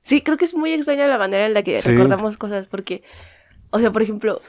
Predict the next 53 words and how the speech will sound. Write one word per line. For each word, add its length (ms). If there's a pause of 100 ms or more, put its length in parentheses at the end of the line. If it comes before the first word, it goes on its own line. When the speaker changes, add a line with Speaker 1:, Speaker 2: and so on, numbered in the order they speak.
(400)
Speaker 1:
yo 140
siempre 240
he 40
dicho 200
que, 160
como, 140
por 80
ejemplo, 320
la, 260
la 80
secundaria 400
no 80
fue 120
como 160
mi 80
mejor 260
época, 340
¿no? 160 (220)
Speaker 2:
Ujú. 300 (380)
Speaker 1:
Y, 560 (560)
y 120
no 120
lo 100
recuerdo 340
de 100
manera 300
nostálgica. 800 (400)
O 100
sea, 260 (200)
ma-, 240
las 160
cosas 180
que 100
me 80
acuerdo 380
no, 300
no 180
pienso 220
así 100
como 220
de, 120
"Ah, 160
no, 140
sí, 260
fue 160
una 280
gran 240
época". 500 (560)
Pero 240
creo 180
que 300
es 140
co-, 280